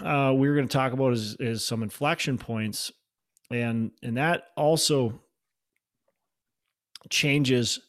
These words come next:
what people can pay for a property. And so that also will, uh, affect cap rates. So the higher interest rates go up, the less money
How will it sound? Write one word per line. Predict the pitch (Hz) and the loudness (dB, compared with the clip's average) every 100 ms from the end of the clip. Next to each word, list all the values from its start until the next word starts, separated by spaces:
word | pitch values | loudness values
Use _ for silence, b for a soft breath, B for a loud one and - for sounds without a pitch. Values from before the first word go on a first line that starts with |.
| _ _ _ _ _ _ _ - | _ _ _ _ _ _ _ -8
what | 113 127 139 - | 0 2 2 2
people | 156 147 | 0 0
can | 135 123 113 - | -4 -4 -4 -6
pay | - 131 127 135 | -8 -2 -2 -2
for | - 117 110 | -4 -6 -6
a | - | -8
property. | - - 123 143 170 110 98 95 - _ | -14 -10 -4 -4 -2 -4 -6 -10 -16 _
And | 110 110 | -8 -4
so | - 110 107 | -2 -2 -4
that | 101 120 117 | -4 -4 -6
also | - 120 139 135 127 113 104 | -4 -2 -2 -2 -2 -2 -4
will, | 113 113 113 107 107 - _ _ - | -6 -4 -2 -4 -6 -14 _ _ -16
uh, | 107 113 113 - | -14 -12 -12 -12
affect | - - 131 127 - | -12 -6 -6 -6 -10
cap | - 120 120 | -6 -4 -2
rates. | 120 107 - - b b b b b - | -2 -4 -6 -10 b b b b b -4
So | - 131 127 | 2 4 4
the | - 123 | 2 -2
higher | - 143 190 302 311 190 - - | 0 2 2 2 0 -2 -8 0
interest | 170 190 175 - | 2 6 4 4
rates | 143 120 - | 2 2 0
go | - 117 113 | -2 0 -2
up, | 127 104 - - _ - _ _ _ _ B B B B - | -4 -6 -8 -14 _ -20 _ _ _ _ B B B B 0
the | 135 | 4
less | 139 170 214 - | 6 4 4 2
money | 151 143 156 160 139 123 120 | 0 0 2 4 4 2 0